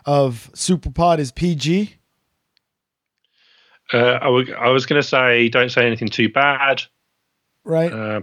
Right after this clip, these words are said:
Speaker 2: but I don't wanna hold everyone back.
Speaker 1: I understand. I understand. It's just
Speaker 2: And it's in a, it's in a, it's in a bar. So it's gonna be, and we're gonna give warnings to, to,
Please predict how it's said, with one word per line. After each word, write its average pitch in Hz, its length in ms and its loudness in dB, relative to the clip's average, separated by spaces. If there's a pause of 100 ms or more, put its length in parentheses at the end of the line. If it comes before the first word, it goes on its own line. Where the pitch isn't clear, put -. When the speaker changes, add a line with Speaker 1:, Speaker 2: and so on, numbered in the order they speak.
(140)
Speaker 2:
but 104 280 -2 (220)
I 107 100 0
don't 120 240 0
wanna 110 280 2
hold 107 260 2
everyone 101 380 -2
back. 92 420 -2 (300)
Speaker 1:
I 143 180 -4
understand. 135 640 0
I 131 100 -2
understand. 120 480 -4
It's - 80 -12
just 135 80 -4
Speaker 2:
And 123 80 0
it's 135 140 -2
in 127 120 2
a, 127 40 2
it's - 240 -2
in 151 80 2
a, 110 100 0 (140)
it's 131 180 -10
in 165 100 2
a 117 40 4
bar. 104 540 2 (300)
So 104 280 2
it's 104 160 0
gonna 113 220 0
be, 95 460 0 (680)
and 113 100 -4
we're 110 100 2
gonna 113 180 4
give 110 180 2
warnings 98 600 0
to, 92 220 -4 (220)
to, 87 180 -6